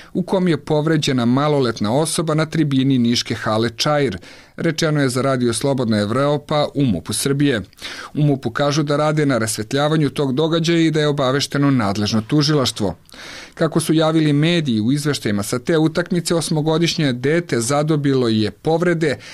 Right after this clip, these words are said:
kada ga je neko sa tribine staklenom flašom pogodio u glavu,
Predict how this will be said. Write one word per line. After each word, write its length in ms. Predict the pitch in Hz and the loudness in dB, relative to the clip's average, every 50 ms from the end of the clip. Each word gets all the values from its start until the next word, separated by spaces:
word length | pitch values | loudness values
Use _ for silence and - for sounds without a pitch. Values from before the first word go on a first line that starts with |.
| - - - | -20 -18 -8
kada 260 | - 196 180 180 185 175 | -4 -2 -2 0 0 0
ga 120 | 185 180 | 0 0
je 60 | 175 | 2
neko 280 | 170 170 170 170 - - | 2 0 0 -2 -4 -4
sa 160 | - - 135 | -4 -4 -2
tribine 480 | - - 131 123 127 143 156 165 147 - | -2 0 0 2 2 2 2 2 2 0
staklenom 680 | - - - 151 156 151 - - 175 165 147 120 113 | -2 -2 0 0 0 0 0 0 0 2 0 0 -2
flašom 440 | - - 147 156 151 - - 139 123 | -2 -2 0 0 0 0 -2 -2 -2
pogodio 500 | - 127 123 117 135 139 131 127 139 135 | 0 -2 0 0 0 0 0 2 2 2
u 60 | 123 | 2
glavu, 460 | 110 123 139 147 147 139 113 101 92 | 0 0 2 2 2 2 0 -2 -4